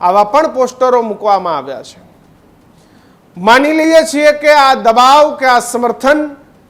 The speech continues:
એ સરકાર અથવા તો ભારતીય જનતા પાર્ટીની સામે છે કે અનિરુદ્ધસિંહ રીબડાએ, અ, આટલા સમય સુધી, અ, પક્ષ માટે કામ કર્યા છે, એમને, અ, ભાજપ માટે કામ કર્યું છે, સરકાર માટે કામ કર્યું છે,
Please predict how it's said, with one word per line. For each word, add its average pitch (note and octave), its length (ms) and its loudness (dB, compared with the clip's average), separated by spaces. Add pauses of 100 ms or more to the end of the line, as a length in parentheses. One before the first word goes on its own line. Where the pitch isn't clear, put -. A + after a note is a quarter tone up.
(240)
એ B3+ 100 6
સરકાર B3+ 600 2
અથવા C#4 220 2
તો D4 120 2
ભારતીય G#3+ 420 0
જનતા A3 340 0
પાર્ટીની A#3 420 -2
સામે G#3 320 -6
છે B3 160 -4
કે B3+ 120 -6
અનિરુદ્ધસિંહ A3 640 -4
રીબડાએ, G#3 500 0 (680)
અ, F#3+ 80 -4 (300)
આટલા C4+ 360 2
સમય A#3+ 320 -4
સુધી, G#3+ 580 -8 (260)
અ, F#3+ 300 2
પક્ષ A#3 360 -6
માટે G3 280 -6
કામ F#3+ 300 -4
કર્યા F3+ 300 -4
છે, F3 480 -10 (240)
એમને, G3 540 -4 (260)
અ, F3 120 -4
ભાજપ G#3+ 440 2
માટે G#3+ 220 -6
કામ F#3+ 260 -4
કર્યું G3+ 220 -6
છે, B3+ 120 -6
સરકાર A#3 500 0
માટે G#3 280 -6
કામ F#3 280 -8
કર્યું F#3+ 260 -8
છે, B3 260 -2